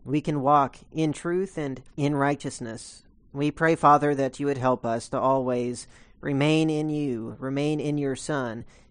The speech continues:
and we pray, Father, that if we ever go towards the darkness, that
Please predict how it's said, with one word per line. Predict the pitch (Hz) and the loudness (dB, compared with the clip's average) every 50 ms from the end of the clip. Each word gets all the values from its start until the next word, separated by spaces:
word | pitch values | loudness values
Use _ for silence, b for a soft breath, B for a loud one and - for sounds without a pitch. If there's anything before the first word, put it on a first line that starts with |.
| b b | b b
and | - 139 147 139 | -6 -6 -4 -2
we | 131 147 143 139 | -2 -2 -2 -4
pray, | 139 - - 151 151 147 | -4 -4 -2 0 0 0
Father, | 143 - 143 139 139 127 139 135 135 | 2 4 4 4 4 4 0 -2 -2
that | 123 123 117 117 123 123 - - - - - | -4 -4 -4 -4 -6 -8 -12 -18 -20 -20 -20
if | 143 135 131 - - | -20 -20 -18 -16 -14
we | 139 131 127 | -8 -6 -4
ever | 131 131 120 127 127 127 127 120 - - - - | -4 -2 -2 -2 -2 -2 -2 -6 -10 -16 -12 -6
go | 131 135 131 143 147 | -2 0 0 0 0
towards | 147 - 156 151 151 135 - | -2 -2 -4 -2 -2 -4 -4
the | 147 143 | -4 0
darkness, | 139 135 139 139 - - 139 135 135 127 - - | 2 2 2 2 -2 -4 -6 -6 -6 -8 -10 -12
that | - 135 127 123 - | -10 -8 -8 -8 -8